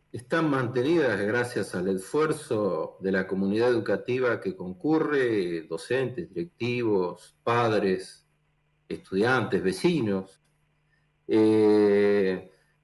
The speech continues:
están en muy malas condiciones edilicias de infraestructura, tanto en calefacción como en lo que es electricidad,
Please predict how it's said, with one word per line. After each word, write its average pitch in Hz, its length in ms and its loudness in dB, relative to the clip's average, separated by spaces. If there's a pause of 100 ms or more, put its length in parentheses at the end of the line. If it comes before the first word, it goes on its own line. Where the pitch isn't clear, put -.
están 156 320 0
en 139 80 2
muy 147 160 4
malas 156 440 2
condiciones 120 1120 -4
edilicias 110 960 -2
de 101 120 -2
infraestructura, 92 1500 -2
tanto 95 920 0
en 92 140 -6
calefacción 120 920 -2
como 90 300 -2
en 90 60 -2
lo 92 140 0
que 104 140 0
es 92 60 0
electricidad, 104 960 0